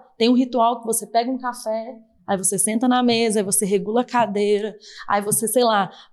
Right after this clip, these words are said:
faz a, sabe, assim, liga um negócio, aí você põe um, sei lá, inventei aqui.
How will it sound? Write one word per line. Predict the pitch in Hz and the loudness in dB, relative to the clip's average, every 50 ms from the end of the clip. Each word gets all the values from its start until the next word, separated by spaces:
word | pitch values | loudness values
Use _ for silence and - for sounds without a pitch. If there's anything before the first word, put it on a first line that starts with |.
| - - | -6 -2
faz | 233 233 254 262 247 | 0 0 2 2 0
a, | 262 - - | -2 -2 -2
sabe, | - - 277 277 262 220 214 | -2 0 2 2 4 4 4
assim, | 208 - 240 208 | 4 2 0 0
liga | 214 220 240 269 294 226 262 | 0 2 2 2 2 2 2
um | 262 262 | 2 2
negócio, | 254 247 220 208 220 214 220 214 208 208 214 - 233 226 | 2 0 2 2 2 4 4 2 0 0 -2 -4 -4 -4
aí | 214 208 214 | -4 -2 -2
você | 214 - 226 202 - - - - | -2 -2 -4 -4 -6 -14 -8 0
põe | - 254 269 277 | 0 2 2 2
um, | 277 | 0
sei | 269 294 - | 0 2 2
lá, | - 220 156 139 - - - _ _ _ _ _ _ _ _ _ _ _ _ _ _ _ - | 2 2 0 -2 -6 -12 -20 _ _ _ _ _ _ _ _ _ _ _ _ _ _ _ -6
inventei | 214 226 247 254 254 247 214 170 151 151 - | -2 2 2 2 2 2 2 2 2 0 -6
aqui. | 185 180 - - 170 143 | -10 -10 -10 -10 -12 -12